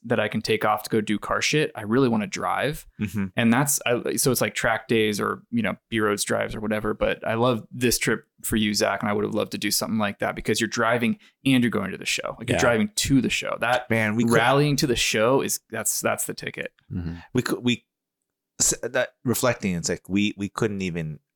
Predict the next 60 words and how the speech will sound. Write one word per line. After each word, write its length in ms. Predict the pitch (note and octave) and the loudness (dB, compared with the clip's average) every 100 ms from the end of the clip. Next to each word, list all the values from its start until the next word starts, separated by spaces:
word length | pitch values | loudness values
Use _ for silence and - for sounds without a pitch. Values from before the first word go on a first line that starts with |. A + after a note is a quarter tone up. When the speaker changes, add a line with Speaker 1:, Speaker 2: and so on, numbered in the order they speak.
| _ | _
Speaker 2:
uh, 260 | E2 C#2+ G#1+ | -4 -4 -4
make 280 | E2+ F#2 E2+ | -2 -2 -2
it 80 | D#2+ | -4
to 100 | E2+ | 0
the 220 | D2 B1 - | 0 0 -4
Overcrest, 760 | E2 D2+ - D#2 C#2 - - - | -6 -8 -4 -4 -2 -4 -6 -8
um, 460 | D2+ C#2 B1+ G1+ G1+ _ _ | -4 -4 -6 -12 _ _ _
Film 260 | - E2+ D#2+ | -2 -2 -2
Festival, 420 | - - D#2 B1 - | -6 -4 -4 0 0
Speaker 1:
<laughs> 120 | - F#2+ | -2 0
Speaker 2:
right? 260 | G2+ G#2+ | 2 2
Uh, 80 | A2+ | 2
Speaker 1:
Yeah. 100 | B2 | 2
Speaker 2:
that's 220 | B2+ A#2 | 2 2
it. 160 | D3 C3 | 2 2
That 160 | B2+ C3+ | 2 4
was 100 | A#2+ | 4
Speaker 3:
I 40 | |
Speaker 2:
like 80 | B2 | 4
Speaker 3:
almost 300 | B2+ C3+ A2+ | 6 4 4
got 160 | G#2 G2 | 2 4
you 80 | F#2+ | 2
guys' 260 | F2+ F2 | 2 0
tickets, 380 | - F#2+ F2+ F#2 | -2 -2 -2 -2
and 140 | F#2+ F#2+ | 0 2
then 80 | F#2+ | 2
I 100 | F2+ | 2
decided 320 | F#2 F#2+ F2 | 2 0 4
I 180 | G#2 C3 | 4 6
didn't 340 | G2 F2+ - _ _ _ | 4 0 -6 _ _ _
Speaker 2:
<laughs> 320 | _ - - | _ -20 0
Speaker 3:
wanna 240 | E3 G2 - | 4 6 6
make 120 | C#3 | 6
Speaker 2:
You 60 | D3+ | 6
Speaker 3:
the 60 | |
Speaker 2:
didn't 140 | C#3 B2+ | 6 6
wanna 140 | A#2+ | 6
Speaker 3:
trip. 40 | C3 | 6
Speaker 2:
get 120 | B2+ | 6
Speaker 1:
Four 100 | B2 | 6
Speaker 2:
off 100 | B2 | 6
the 60 | A#2+ A#2+ | 6 4
Speaker 1:
hours. 140 | A2+ | 4
Speaker 2:
couch 60 | A#2 | 4
either. 260 | C#3 A#2+ A#2 | 4 4 4
Speaker 1:
Yeah. 360 | A2+ A2+ B2+ - | 2 0 -2 -6
Speaker 3:
<laughs> 80 | - | -2
Yeah. 320 | E2+ E2+ F2 - - - - | 0 0 -2 -10 -20 -8 0
Speaker 2:
I, 80 | F3 | 2
we 240 | F3+ F#3+ | 2 2
had 200 | G3 A3 | 2 2
extenuating 500 | C3+ - D3 D3 D3+ | -2 0 2 2 0
circumstance. 420 | C#3+ G#2 F#2 D#2+ - | 0 -2 -2 -4 0
We, 120 | B2+ | 2
uh, 260 | A2 A2 B2 | 2 2 4
Speaker 1:
We 80 | |
Speaker 2:
as, 160 | A#2 G2+ | 4 2
Speaker 1:
did. 80 | - | 2
Speaker 2:
what 120 | A2 | 2
it, 140 | G2+ | 4